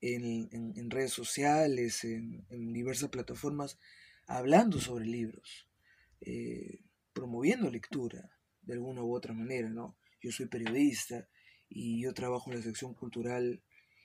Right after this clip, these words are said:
y en la sección local de un periódico. Entonces, eh, no me, digamos, no, no, eh, no en-, entendería,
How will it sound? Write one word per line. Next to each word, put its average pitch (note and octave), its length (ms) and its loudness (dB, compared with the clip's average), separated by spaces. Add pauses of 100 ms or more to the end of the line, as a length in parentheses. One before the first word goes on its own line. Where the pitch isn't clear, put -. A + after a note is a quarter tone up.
(160)
y B2+ 160 -6
en A#2+ 80 -4
la A#2+ 80 -4
sección B2+ 360 -4
local B2 580 0
de A#2+ 240 -2
un A#2+ 120 -4
periódico. B2+ 720 2 (180)
Entonces, A#2+ 720 -10 (640)
eh, C#3+ 300 -10
no C#3+ 360 -2
me, D#3 140 4
digamos, C#3 540 0
no, D3+ 220 2
no, D3 420 0 (1600)
eh, A#2+ 360 -10
no D#3 500 2
en-, D3+ 220 -4 (480)
entendería, C#3 960 6